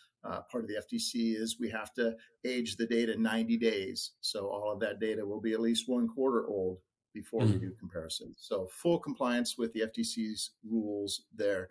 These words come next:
Speaker 1: but really good, uh, insight that we think, uh, is really gonna be a benefit to A C A members. We did it for third party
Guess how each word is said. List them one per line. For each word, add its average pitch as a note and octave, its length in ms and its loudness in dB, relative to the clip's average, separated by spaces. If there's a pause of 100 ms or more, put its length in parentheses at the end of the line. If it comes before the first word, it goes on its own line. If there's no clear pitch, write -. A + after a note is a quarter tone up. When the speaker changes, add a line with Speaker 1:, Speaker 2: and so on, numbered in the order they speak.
(320)
Speaker 1:
but A#2+ 100 2
really D3+ 380 4
good, A#2+ 420 2 (460)
uh, F2 180 -4 (120)
insight G#2+ 640 0 (160)
that G2+ 260 -4
we A#2 220 4
think, A2+ 320 -4 (600)
uh, F2+ 260 -6 (280)
is B2 180 -2
really C#3 460 6
gonna A#2 200 4
be A2+ 280 0
a A2 80 -4
benefit G#2+ 520 -4
to A#2 140 -6
A A2 60 -2
C A2+ 220 -2
A G#2+ 80 -4
members. G2+ 560 -4 (960)
We B2 80 6
did C3+ 160 8
it B2+ 80 2
for B2+ 100 0
third D3+ 320 8
party F3+ 400 4